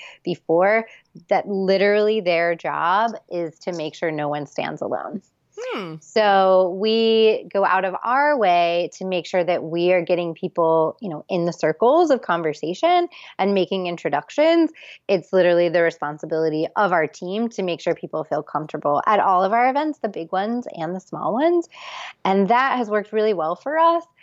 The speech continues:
Speaker 1: And that is actually something I stole from my experience when I owned a brick and mortar business. Before I started doing events, I owned a boutique cycling studio. And something that we found worked so well, because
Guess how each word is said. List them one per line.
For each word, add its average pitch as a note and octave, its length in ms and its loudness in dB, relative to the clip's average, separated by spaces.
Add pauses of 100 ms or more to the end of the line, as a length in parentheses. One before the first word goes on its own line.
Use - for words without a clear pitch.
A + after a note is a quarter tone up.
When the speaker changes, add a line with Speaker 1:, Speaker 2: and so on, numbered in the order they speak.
(280)
Speaker 1:
And G#3 140 -2
that B3 140 2
is A#3+ 80 2 (100)
actually D#4 440 -2
something C4 300 -8
I F#3+ 140 -4
stole F3+ 560 -4
from F3+ 340 -4
my D#3+ 280 0 (100)
experience E3 840 -4
when E3+ 200 -6
I D#3 100 -2
owned E3+ 240 -2
a E3 60 2
brick D3+ 320 -4
and D#3+ 120 -2
mortar D#3+ 380 0
business. G4+ 600 0 (340)
Before G#3+ 280 2
I A#3 120 4
started A#3 320 2
doing F3 480 -6
events, A#3 520 -2
I G#3 180 -4
owned F#3 540 -10
a E3 140 -6
boutique G3 540 -6
cycling A3 420 -2
studio. E4+ 560 0 (680)
And G#3+ 160 0
something A#3+ 320 2
that B3 100 4
we G#3+ 140 2
found E3+ 420 -4
worked E3 300 -8
so A3+ 420 -4
well, D#3+ 360 2
because F3+ 380 -2